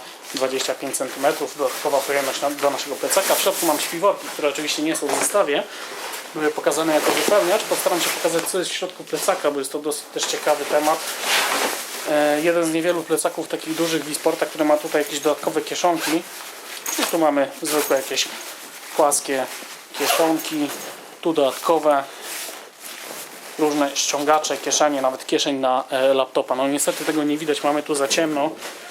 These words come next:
No i tutaj widać jeszcze jest zamek od, od tej kieszeni dostępowej. W klapie jest oczywiście jeszcze chowana kieszonka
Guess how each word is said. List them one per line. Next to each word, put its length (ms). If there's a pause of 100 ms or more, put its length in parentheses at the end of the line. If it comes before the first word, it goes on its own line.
(400)
No 60
i 40
tutaj 260
widać 300
jeszcze 220
jest 140
zamek 400
od, 240 (1300)
od 160
tej 120
kieszeni 380
dostępowej. 600 (2500)
W 80
klapie 260
jest 100
oczywiście 400
jeszcze 240
chowana 500
kieszonka 500